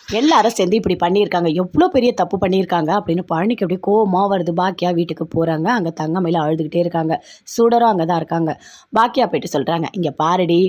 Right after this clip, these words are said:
இன்னும் கொஞ்ச நேரத்துல உங்க வீட்டுக்காரு, உங்க வீட்டுல இருக்கவங்க எல்லாருமே வந்து மன்னிப்பு கேட்டு உன்னை வீட்டுக்கு கூட்டிட்டு போயிடுவாங்க" அப்படின்னு பாக்கியா சொல்றாங்க. "என்னம்மா சொல்ற?" அப்படின்னு தங்கமயில் கேக்குறாங்க. "ஆமாடி, நான் சொல்றதுல உண்மைதான், நான் என்ன பண்ணியிருக்கேன் தெரியுமா, போலீஸ் ஸ்டேஷன்ல போயிட்டு கம்ப்ளைண்ட் கொடுத்துருக்கேன்,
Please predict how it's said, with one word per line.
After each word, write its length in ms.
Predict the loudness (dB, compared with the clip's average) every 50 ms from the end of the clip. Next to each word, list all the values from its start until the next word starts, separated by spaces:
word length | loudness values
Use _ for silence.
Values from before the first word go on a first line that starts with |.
| 0
இன்னும் 180 | -2 -4 -4 -2
கொஞ்ச 180 | -2 -2 0 0
நேரத்துல 240 | -2 -2 -2 0 -2
உங்க 180 | 0 0 0
வீட்டுக்காரு, 580 | 0 0 0 -2 0 -2 0 0 2 2 2 2
உங்க 140 | 2 2 0
வீட்டுல 300 | 0 -2 -2 0 0 0
இருக்கவங்க 240 | 0 -2 -4 -2 -2
எல்லாருமே 380 | -2 0 0 0 0 0 0
வந்து 180 | 0 0 0 0
மன்னிப்பு 400 | 0 0 2 0 0 0 -2 -2
கேட்டு 200 | -4 -2 -2 0
உன்னை 160 | 0 0 0
வீட்டுக்கு 300 | 0 -2 -2 -2 -4 -4
கூட்டிட்டு 300 | -4 -2 -2 -2 -2 -2
போயிடுவாங்க" 360 | -2 -2 -2 -2 -2 -2 -2 -2
அப்படின்னு 340 | -4 -4 -4 -4 -4 -4 -2
பாக்கியா 300 | -2 -2 -4 -2 -4 -6
சொல்றாங்க. 380 | -4 -4 -4 -4 -4 -4 -4 -6 -8 -12 -18 -20 -20 -20 -10 _
"என்னம்மா 320 | -2 0 2 2 2 2
சொல்ற?" 280 | 2 2 -2 -2 0 0
அப்படின்னு 260 | -2 0 -2 -4 -4
தங்கமயில் 380 | -4 -2 -2 -2 -2 -2 -2 -4
கேக்குறாங்க. 360 | -4 -4 -4 -4 -4 -4 -2 0 2
"ஆமாடி, 420 | 4 4 4 4 4 4 4 2 0 -2 -8 _
நான் 140 | -4 -4 -2
சொல்றதுல 360 | 0 -2 -2 0 0 0 0
உண்மைதான், 480 | 0 0 0 0 0 0 0 -2 -2 -4 -8 -16 -20 -20 _ _
நான் 140 | -4 -2 0
என்ன 200 | 0 0 0 0
பண்ணியிருக்கேன் 420 | 0 0 -2 -2 -2 -4 -4 -2
தெரியுமா, 240 | -2 -2 0 0 -2
போலீஸ் 300 | 0 0 0 0 0 0
ஸ்டேஷன்ல 360 | -2 -2 0 0 0 -2 -2
போயிட்டு 300 | 0 -2 -2 -2 -2 -2 -2
கம்ப்ளைண்ட் 420 | -2 -2 -2 0 0 0 0 0 -2
கொடுத்துருக்கேன், 480 | -4 -4 -4 -6 -4 -4 -4 -6 -6